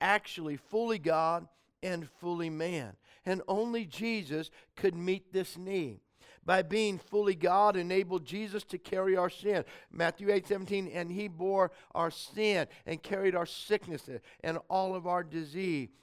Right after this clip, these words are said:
in his own body." His divine nature enabled him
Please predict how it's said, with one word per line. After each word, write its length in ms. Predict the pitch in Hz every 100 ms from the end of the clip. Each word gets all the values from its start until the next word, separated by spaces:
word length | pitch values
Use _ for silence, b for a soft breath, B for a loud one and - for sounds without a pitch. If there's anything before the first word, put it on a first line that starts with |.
| _
in 160 | 170 170
his 220 | 170 151
own 280 | 165 165 156
body." 380 | 156 156 131 107 B B
His 200 | 202 180
divine 520 | 190 156 196 202 196
nature 420 | 202 220 - 175
enabled 460 | 160 180 196 170 170
him 380 | 190 202 196